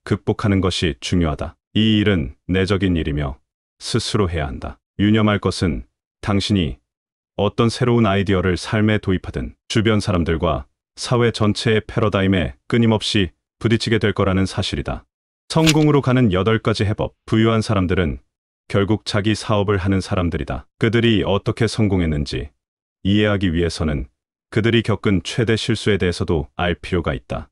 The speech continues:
나는 여러 부유한 사람들의 경험을 바탕으로 아래와 같이 사업하는데, 특히 주의해야 할 것들의 목록을 만들었다. 여기에는 내 경험도 포함되어 있다. 나는 사람들의 창업을 지원하면서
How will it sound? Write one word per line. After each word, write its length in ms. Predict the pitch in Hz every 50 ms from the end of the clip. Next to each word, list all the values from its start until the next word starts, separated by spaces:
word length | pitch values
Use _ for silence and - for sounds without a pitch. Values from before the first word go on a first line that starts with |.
| _ _ -
나는 500 | - 92 101 104 110 104 92 78 64 -
여러 320 | 85 95 101 110 110 107
부유한 400 | 101 - 110 104 104 101 101 101
사람들의 500 | 98 - - 107 107 104 98 104 104 104
경험을 500 | 98 - - 90 92 87 87 80 69 62 - _ _ _ -
바탕으로 600 | - 95 - - - 101 98 95 98 85 69 - _ _ -
아래와 400 | - 90 92 95 101 101 101 98
같이 340 | 92 95 90 - - - 95
사업하는데, 720 | - - - 92 82 - - 73 67 65 - 64 60 - - _ _ -
특히 460 | - 135 123 - - - 107 85 69 - _ _
주의해야 480 | - - - 120 117 120 117 117 113 110
할 80 | 113
것들의 400 | 110 - 110 104 - 110 110 107
목록을 480 | 95 80 90 92 90 92 90 85 90 80
만들었다. 640 | 71 71 76 76 - - - - - - - - _ _ _ -
여기에는 640 | 85 92 90 85 80 95 92 92 98 95 78 64 62 - _ _ _ _ _ _ _ -
내 180 | 95 104 104 101
경험도 480 | - 107 98 98 92 90 80 87 85 -
포함되어 500 | - - 113 104 101 98 90 90 80 71
있다. 340 | 67 - - - - - _ _ _ _
나는 300 | - 92 98 101 110 113
사람들의 540 | 110 - - 120 117 113 101 110 110 110 104
창업을 520 | - - - 117 107 98 95 87 78 65 - _
지원하면서 720 | - - - 104 98 95 87 82 76 73 - - - -